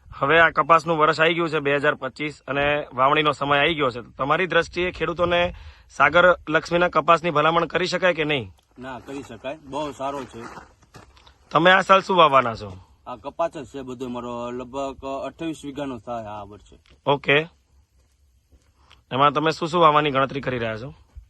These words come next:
Speaker 2: અ, કપાસ જ છે, દસ વીઘાની સિંગ કરવાની છે,
Speaker 1: ઓકે.
Speaker 2: બાકી અઠ્ઠાવીસ વીઘાનો કપાસ વાવવાનો છે.
Speaker 1: ઓકે. તો તમારે આ સાલ બધા ખેડૂતો છે, તમારી આજુબાજુના ખેતરો છે, અ, ખેતરો છે, તમારી આજુબાજુના ખેડૂતો છે, એને ભલામણ કરી શકાય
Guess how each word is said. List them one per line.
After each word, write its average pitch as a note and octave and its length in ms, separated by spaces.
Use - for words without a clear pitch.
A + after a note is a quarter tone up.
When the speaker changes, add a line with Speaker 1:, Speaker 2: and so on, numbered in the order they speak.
Speaker 2:
અ, C3 120
કપાસ F3 340
જ D3 80
છે, D#3+ 160
દસ C#3 260
વીઘાની D3+ 320
સિંગ B2 300
કરવાની A2+ 380
છે, C3 160
Speaker 1:
ઓકે. - 420
Speaker 2:
બાકી B2 160
અઠ્ઠાવીસ C3+ 400
વીઘાનો C#3 300
કપાસ B2 400
વાવવાનો G#2+ 500
છે. - 240
Speaker 1:
ઓકે. B2 440
તો C3+ 120
તમારે D3+ 360
આ D3+ 120
સાલ E3 200
બધા C#3+ 200
ખેડૂતો D#3 320
છે, D#3 100
તમારી D#3 300
આજુબાજુના D3+ 460
ખેતરો D3 340
છે, D3+ 140
અ, C3 400
ખેતરો D3 360
છે, D3 180
તમારી C#3+ 280
આજુબાજુના C#3 440
ખેડૂતો C#3+ 300
છે, C#3+ 100
એને C#3+ 120
ભલામણ C3 340
કરી C3+ 220
શકાય D#3+ 320